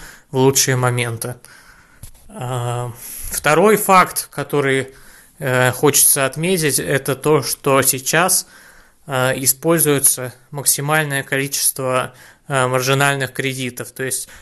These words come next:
данные с бирж С Ш А, опять же, говорят о том, что инвесторы, э, проинвестированы еще и с плечом.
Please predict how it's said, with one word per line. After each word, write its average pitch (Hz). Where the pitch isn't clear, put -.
данные 131
с 120
бирж 139
С 139
Ш 170
А, -
опять 135
же, 123
говорят 135
о 131
том, 151
что 131
инвесторы, 139
э, 123
проинвестированы 135
еще 131
и 135
с -
плечом. 131